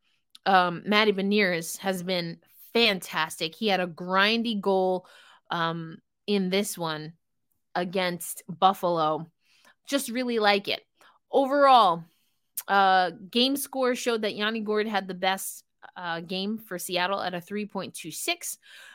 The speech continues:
Um, the Kraken had seven rush chances. Um,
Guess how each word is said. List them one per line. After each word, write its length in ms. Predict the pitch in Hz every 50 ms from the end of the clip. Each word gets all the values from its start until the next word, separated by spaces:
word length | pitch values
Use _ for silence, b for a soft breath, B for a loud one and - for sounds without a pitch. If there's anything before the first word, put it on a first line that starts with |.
| B B B -
Um, 720 | - 185 185 185 180 180 180 180 180 175 180 180 175 180 - _ b b b b
the 100 | - 196
Kraken 500 | 202 - 254 240 226 247 247 - 240 233
had 380 | 233 214 208 202 196 190 196 - -
seven 420 | - - - 240 247 254 247 240
rush 280 | 226 220 220 226 - -
chances. 640 | - 214 175 165 165 - 131 - - - - - - b b b b b b -
Um, 420 | 170 165 165 165 165 160 143 -